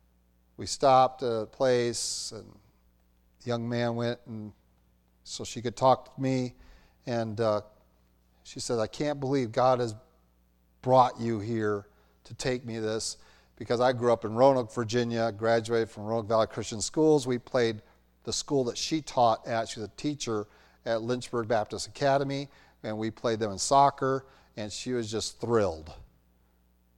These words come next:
to have a pastor that knew all about her school.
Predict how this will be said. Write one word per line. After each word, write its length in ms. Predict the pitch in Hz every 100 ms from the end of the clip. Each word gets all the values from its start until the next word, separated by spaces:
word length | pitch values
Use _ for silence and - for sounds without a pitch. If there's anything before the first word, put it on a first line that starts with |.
| _ _ _ _ _ _
to 80 | -
have 100 | 110
a 80 | 104
pastor 500 | - 117 110 - 113
that 140 | 101
knew 160 | 113 107
all 320 | 113 123 131
about 320 | 123 117 110
her 140 | 104 101
school. 600 | - 151 143 139 139